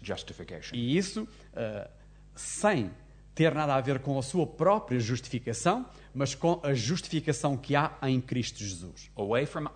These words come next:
Speaker 1: idol worship and toward true God worship.
Speaker 2: Não tem nada a ver com a adoração que é prestada aos ídolos, mas sim tudo a ver com a adoração que é prestada ao verdadeiro Deus.
Speaker 1: We must repent and believe.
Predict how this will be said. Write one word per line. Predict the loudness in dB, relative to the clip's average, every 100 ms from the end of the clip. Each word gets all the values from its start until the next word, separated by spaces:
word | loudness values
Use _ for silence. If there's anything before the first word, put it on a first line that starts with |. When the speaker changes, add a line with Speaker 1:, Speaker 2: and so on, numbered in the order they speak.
| -4
Speaker 1:
idol | -2 -2
worship | -2 -2 -4 -8 -6
and | -6
toward | -6 -4 -4 -4 -6 -14
true | -12 -4 -4
God | -2 -2 -4 -8
worship. | -12 -12 -16 -18 -20 -8 0
Speaker 2:
Não | 4 4
tem | 4
nada | 4 6
a | 4
ver | 4 2
com | 4 4
a |
adoração | 4 4 2 0
que | 2
é | 0
prestada | 0 0 2 4
aos | 2 2
ídolos, | 2 2 -6 -2
mas | 0 2
sim | 2 0
tudo | 0 4 6 6
a | 4
ver | 6 4 2 -8 -20 0
com | 4 6
a |
adoração | 6 6 2 2 4 4 0
que | -2 -2
é |
prestada | -2 -2 0 2
ao | 2
verdadeiro | 2 2 2 2 0
Deus. | -4 -6 -8 -18 -20 -16 -6
Speaker 1:
We | 0 2 2 -2 -6
must | -2 0 -2 -6 -2
repent | -2 0 -2 -2
and | -2
believe. | 0 0 -2 -6